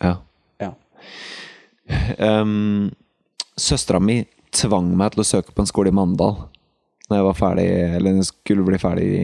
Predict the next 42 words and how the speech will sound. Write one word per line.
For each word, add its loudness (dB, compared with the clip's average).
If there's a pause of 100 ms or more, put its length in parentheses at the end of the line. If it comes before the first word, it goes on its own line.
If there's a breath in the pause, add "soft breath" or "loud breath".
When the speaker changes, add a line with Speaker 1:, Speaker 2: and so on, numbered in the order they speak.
(280)
Speaker 1:
på 0
videregående. 0 (180)
Speaker 2:
Mm. -6 (120)
Speaker 1:
En 0
annen 0
skole -2
som -2
heter -4
Hald 2
Internasjonalt -2
Senter. -4 (800 loud breath)
Eh, 2
for -2
jeg 0
hadde 2
liksom, 0 (100)
jeg -12
hadde 2
søkt 0
på 0
folkehøyskole 0
og 2
litt 0
sånn, 0
men 0
hadde 0
takket -2
nei 2
til -2
alt. -4 (360)
Og 0
hadde 2 (180)
bestemt -2
meg -4
for 0
å 2 (140)
dra 0
ut -2
og 2
reise -2 (240)
etter -8
videregående. 0